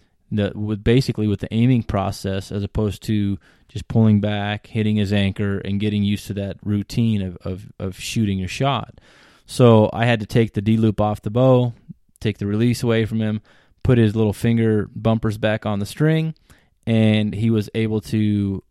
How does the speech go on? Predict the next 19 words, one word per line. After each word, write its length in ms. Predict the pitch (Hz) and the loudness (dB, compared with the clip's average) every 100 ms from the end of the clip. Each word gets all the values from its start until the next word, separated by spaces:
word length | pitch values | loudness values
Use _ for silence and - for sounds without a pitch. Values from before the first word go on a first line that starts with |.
| _ _ _ _ _ _ - | _ _ _ _ _ _ -12
learn 500 | 113 117 113 107 101 | 2 4 6 4 0
one 240 | 107 113 | 0 -2
step 360 | 110 - 107 - | -4 -6 -6 -4
at 100 | 101 | -8
a 40 | |
time 420 | 98 - 104 98 95 | -8 -8 -6 -6 -8
the 120 | - | -6
aiming 300 | 101 101 95 | -4 -4 -6
process. 640 | - 95 98 - 92 - 107 | -8 -8 -8 -10 -10 -10 -10
And, 220 | 113 - _ _ _ _ | -8 -10 _ _ _ _
you 100 | - | -2
know, 80 | 113 | 2
with 180 | 104 104 | 2 0
the 80 | - | -2
peep 280 | - 147 - | 0 0 0
sight 320 | 131 123 - | 2 2 0
and 100 | 107 | -4
a 60 | |
sight, 560 | 101 - 120 113 101 | -4 -2 0 0 -2